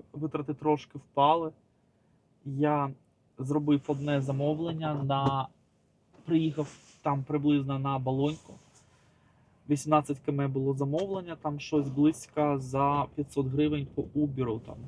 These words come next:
ну, чотириста вісімдесят чотири, щось таке. От. А зараз я вирішив трошки тут переїхати. Пошукати, <laughs> так би мовити, кращого життя. Погода просто бомбічна.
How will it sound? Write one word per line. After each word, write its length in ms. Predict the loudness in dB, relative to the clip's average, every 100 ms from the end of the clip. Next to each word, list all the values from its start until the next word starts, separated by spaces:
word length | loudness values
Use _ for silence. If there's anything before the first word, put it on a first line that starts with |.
| -18 -20 -20 -20 -20 -20 -14
ну, 80 | -10
чотириста 480 | -2 2 2 2 0
вісімдесят 520 | 0 -4 -4 -4 -8
чотири, 400 | -8 -12 -10 -10 -12 -14
щось 220 | -8 -8
таке. 300 | -6 -6 -6 -10 -12 -14 -16 -12 -6
От. 180 | -4 -2
А 100 | 0
зараз 360 | 4 2 0 -2
я 80 | 0
вирішив 400 | 0 -2 -6 -8
трошки 380 | -4 -4 -4 -6
тут 280 | -6 -6
переїхати. 760 | -4 -2 -4 -6 -6 -6 -4 -6 -6 -12 -14 -14 -14 -12 -12 -14 -12 -12 -12 -12 -12 -12 -14 -14 -16 -2
Пошукати, 680 | -2 -2 -4 -2 -2 0 -2 2
<laughs> 320 | 0 0 -2
так 140 | -2
би 100 | 0
мовити, 360 | 0 -2 -2 -6 -4
кращого 420 | -4 -2 0 0
життя. 420 | -4 -6 -6 -6 -8 -16 -18 -16 -14 -6 8
Погода 580 | 10 10 4 0 2 0
просто 560 | 0 0 0 0 -6
бомбічна. 1160 | -4 0 0 -2 -6 -6 -8 -10 -10 -10 -8